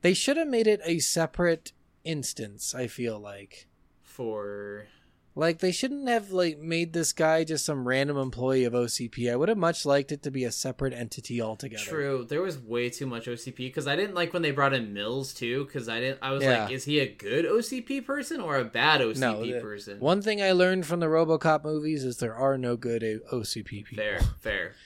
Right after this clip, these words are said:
Speaker 2: fair.
Speaker 1: Like, as soon as he, like, talked to you, you're like, "Yeah, you're probably gonna do something shitty."
Speaker 2: Oh, dude,
Speaker 1: I
Speaker 2: when
Speaker 1: went with
Speaker 2: he used
Speaker 1: Kuzak.
Speaker 2: I did with too, but when he started using, when Mills started using me for, uh, propaganda of saying, like, "I wanna give RoboCop human rights," just
Speaker 1: Yeah,
Speaker 2: to give
Speaker 1: you knew.
Speaker 2: all other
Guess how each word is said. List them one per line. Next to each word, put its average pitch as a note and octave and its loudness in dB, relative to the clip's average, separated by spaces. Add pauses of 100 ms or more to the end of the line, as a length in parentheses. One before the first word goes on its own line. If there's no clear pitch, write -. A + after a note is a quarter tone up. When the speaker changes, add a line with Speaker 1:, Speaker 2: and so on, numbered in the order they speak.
Speaker 2:
fair. F#2 -4
Speaker 1:
Like, D3 4
as E3+ 2
soon A#3 4
as A#3+ 0
he, B3 2
like, F#3+ 6
talked D#3+ 4
to C#3+ 0
you, C3+ 4
you're C3+ 4
like, B2+ 2
"Yeah, C3 -2
you're B2 -4
probably G#2+ -4
gonna G2 -14
do G2 -14
something G2+ -14
shitty." G#2 -12
Speaker 2:
Oh, A#2+ 2
dude, B2+ 0
Speaker 1:
I D#3+ 10
Speaker 2:
when G3 12 (120)
Speaker 1:
went - 4
with E3+ 4
Speaker 2:
he D3+ -2
used D3 6
Speaker 1:
Kuzak. A#2 0
Speaker 2:
I B2+ 4
did B2+ 0
with A#2 -4
too, G2+ -6
but A#2 -2 (120)
when C3 -4
he D#3+ -4
started C#3+ -2
using, B2 -2 (100)
when B2 -4
Mills A#2+ -4
started C3+ -2
using A2 -6
me A2+ -4
for, G2+ -6
uh, F2 -6 (100)
propaganda G#2+ -6
of G2+ -8
saying, G#2+ -4
like, G2+ -6
"I A#2 -2
wanna C3 0
give A#2 -2 (180)
RoboCop A#2 -4
human B2 -6
rights," G#2+ -4 (280)
just C3+ 2
Speaker 1:
Yeah, C3 8
Speaker 2:
to A#2 6
give D3 8
Speaker 1:
you E3 4
knew. B2+ 0
Speaker 2:
all C3 2
other C#3 -2